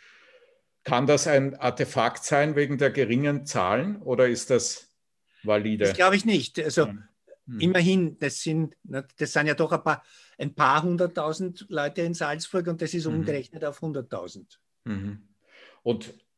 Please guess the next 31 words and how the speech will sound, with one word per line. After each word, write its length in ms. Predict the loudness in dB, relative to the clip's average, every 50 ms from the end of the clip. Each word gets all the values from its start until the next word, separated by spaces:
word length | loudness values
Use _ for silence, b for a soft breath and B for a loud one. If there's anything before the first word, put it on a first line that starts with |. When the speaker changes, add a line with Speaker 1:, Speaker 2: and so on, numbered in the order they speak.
| _ _ _
Speaker 1:
okay, 340 | -6 -4 -2 0 2 2 2
also 260 | 0 0 -2 -2 0
wie 140 | -2 -2 0
kann 220 | 2 2 4 4 4
man 80 | 2
sowas 320 | 2 4 4 4 4 2 0
erklären? 480 | -2 -2 0 2 4 4 4 4 4
Hat, 180 | 2 2 2 2
hat 360 | 0 -2 0 0 0 0 2
man 80 | 2 2
da 100 | 2 2
irgendeine, 600 | 4 2 2 2 2 4 4 6 4 4 2 0 -4 -16 -20 -20 -14
also 240 | -10 -4 -2 -2 0
Speaker 2:
Da 100 | 0 -2
kann 180 | 0 0 2 4
ich 120 | 4 4 4
als 120 | 2 2
Statistiker 580 | 0 -4 -4 -4 -4 -4 -4 -4 -2 -2 0 0
wieder 200 | 2 2 2 0
nichts 280 | 0 -2 -6 -8 -10 -10
dazu 260 | -10 -8 -6 -6 -6
sagen. 520 | -6 -4 -4 -4 -2 -2 0 0 -2 -2 b b b b
Ich 120 | -12 -6 -2
bin 140 | 0 0 2
zunächst 380 | 2 2 2 0 0 0 0
einmal 240 | 0 2 2 2 2
da, 240 | 0 0 2 2 2
um 200 | 0 0 -2 -2
Phänomene 520 | -2 -2 -2 -2 -2 -2 -2 -2 -2 -2
zu 120 | -2 -2 -2
identifizieren, 1000 | -2 -2 -4 -4 -6 -8 -8 -8 -10 -10 -8 -6 -4 -4 -4 -6 -8 -12 -18